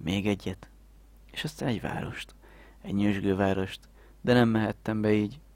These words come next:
ahogy voltam, véresen, szakadt ruhában.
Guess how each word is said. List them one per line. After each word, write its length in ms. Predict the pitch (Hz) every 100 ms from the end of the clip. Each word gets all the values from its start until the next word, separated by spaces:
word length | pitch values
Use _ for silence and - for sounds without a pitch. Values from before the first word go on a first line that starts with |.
| - -
ahogy 360 | - 107 101 -
voltam, 540 | 110 104 - 107 117 - - - -
véresen, 640 | 98 101 101 - 107 131 -
szakadt 360 | - - -
ruhában. 500 | - 104 147 - -